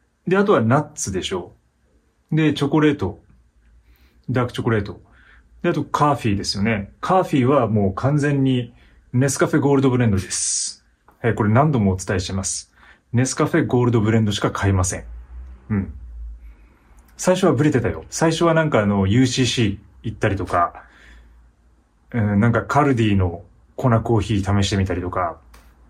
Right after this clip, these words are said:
うん。いろんなそのインスタントコーヒーをいろいろ試したけども、最終、最終的に結局ネスカフェのゴールドブレンドになってます。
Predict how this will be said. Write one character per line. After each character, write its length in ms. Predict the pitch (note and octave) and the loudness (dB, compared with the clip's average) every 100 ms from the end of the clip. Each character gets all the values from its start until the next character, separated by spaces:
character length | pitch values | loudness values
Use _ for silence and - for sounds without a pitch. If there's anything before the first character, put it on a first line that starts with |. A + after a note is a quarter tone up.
| _ - - - _ _ _ | _ -20 -20 -20 _ _ _
う 60 | G#2+ | -2
ん。 180 | F#2+ - - | -2 -6 -2
い 80 | D3 | 0
ろ 120 | D3+ | 4
ん 80 | D#3 | 4
な 100 | D3 | 2
そ 100 | D3 | 2
の 80 | C3+ | 2
イ 40 | |
ン 80 | C3+ | 2
ス 40 | |
タ 120 | D#3+ | 2
ン 60 | D3 | 0
ト 100 | C3 | 2
コ 120 | D3+ | 2
ー 20 | |
ヒ 100 | B2+ | 2
ー 20 | G#2+ | 2
を 40 | |
い 60 | A2 | 4
ろ 140 | C3+ | 4
い 40 | |
ろ 140 | C3+ C3 | 2 -2
試 340 | - G#2+ C3 | -2 0 0
し 120 | A#2 | 0
た 120 | - G#2 | -2 0
け 100 | C3+ | 0
ど 80 | |
も、 140 | D3+ G2 | 2 0
最 260 | - C#3+ | 2 2
終、 220 | D3 - - | 0 -4 -4
最 240 | - D3 | 0 0
終 120 | D#3 | 0
的 140 | D3 D3 | 0 0
に 80 | |
結 200 | A#2+ A#2+ | 0 -2
局 200 | D3+ D3 | 0 2
ネ 140 | B2+ A2 | 2 2
ス 100 | - | 0
カ 80 | A#2 | -2
フ 120 | F#2 | -4
ェ 80 | - - - - - - C#3 | -12 -20 -20 -20 -20 -6 0
の 160 | C3 | 0
ゴ 180 | G2 A#2+ | 4 4
ー 20 | |
ル 60 | A2+ | 4
ド 60 | G2+ | 2
ブ 100 | G#2 | 2
レ 80 | |
ン 60 | F#2 | 0
ド 100 | E2+ | -2
に 60 | - | -12
な 60 | |
っ 40 | - | -20
て 100 | - | -10
ま 80 | |
す。 300 | - - - | -8 -8 -10